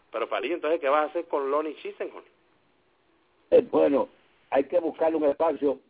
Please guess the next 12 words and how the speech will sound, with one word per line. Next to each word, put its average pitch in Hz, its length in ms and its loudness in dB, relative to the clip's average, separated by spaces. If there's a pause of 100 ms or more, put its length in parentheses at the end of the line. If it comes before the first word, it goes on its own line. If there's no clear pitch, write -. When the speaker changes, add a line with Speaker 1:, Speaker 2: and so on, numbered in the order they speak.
Speaker 2:
Todo 180 240 2
el 196 80 0
mundo 196 320 0
lo 143 100 4
quería, 135 420 -2 (460)
en 113 160 -4
cambio, 131 420 -4
y 120 120 0
ellos 135 260 0
no 131 140 -4
quisieron 123 440 -2
darlo, 104 320 -4